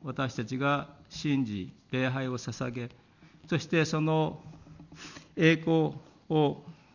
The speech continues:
表し、賛美を捧げる方が、私たちをこれだけ心に留め、そして、顧みてくださる方であることを確認するときに、そこに安心があります。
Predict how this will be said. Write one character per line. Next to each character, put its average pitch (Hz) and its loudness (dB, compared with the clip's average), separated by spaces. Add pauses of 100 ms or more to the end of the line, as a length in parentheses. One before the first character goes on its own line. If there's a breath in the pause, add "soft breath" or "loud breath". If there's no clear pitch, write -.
(220 loud breath)
表 151 4
し、 - -4 (520 loud breath)
賛 151 6
美 131 6
を 123 6
捧 135 0
げ 131 2
る 131 4
方 127 0
が、 127 2 (760 loud breath)
私 113 0
た 107 -2
ち 123 -6
を 120 0
こ 123 -4
れ 131 0
だ 135 0
け 123 -4 (1160 loud breath)
心 123 4
に 107 4
留 110 2
め、 107 -4 (440)
そ 123 -6
し - -12
て、 113 -4
顧 120 4
み 113 2
て 113 -4
く 110 -8
だ 110 -2
さ 127 0
る 104 -2 (180)
方 117 -4
で 104 -2
あ 110 2
る 107 -6
こ 107 -8
と 135 -4
を 113 -2 (600)
確 113 -4
認 110 0
す 110 -4
る 104 -6
と 107 -8
き 107 -8
に、 120 -4 (120)
そ 110 -4
こ 107 -2
に 107 2
安 107 2
心 104 0
が 117 -4 (100)
あ 101 -4
り 90 -4
ま 101 -4
す。 - -16